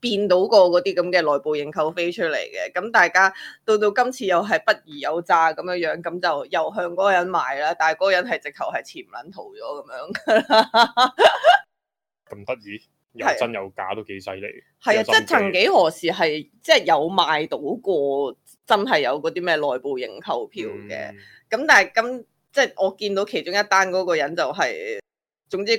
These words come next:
Speaker 1: 個人係呃咗好多人錢，即係包括佢嘅正職嘅嗰度呃人錢，跟住同埋買呢個咁嘅假飛，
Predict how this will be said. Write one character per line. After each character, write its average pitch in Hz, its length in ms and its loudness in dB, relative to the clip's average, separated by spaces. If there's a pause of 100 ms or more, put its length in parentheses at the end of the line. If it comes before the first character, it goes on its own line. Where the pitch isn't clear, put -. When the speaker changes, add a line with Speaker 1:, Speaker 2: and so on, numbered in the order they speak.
Speaker 1:
個 233 60 6
人 196 160 6
係 - 220 4
呃 202 180 6
咗 190 140 0
好 175 140 0
多 185 200 2
人 160 140 0 (100)
錢， 160 300 -12
即 196 80 2
係 196 100 6
包 190 180 6
括 196 180 -4
佢 156 220 -4
嘅 165 140 0
正 165 260 -8
職 175 100 -6 (260)
嘅 131 340 -2
嗰 160 140 -4
度 170 80 -2
呃 170 200 2
人 135 200 -6
錢， 156 260 -12
跟 185 140 -4
住 165 80 -6
同 160 140 -10
埋 107 140 -6
買 123 220 -2
呢 151 140 -6
個 160 140 -2
咁 143 180 -10
嘅 156 160 -8
假 107 220 -4
飛， 147 260 -8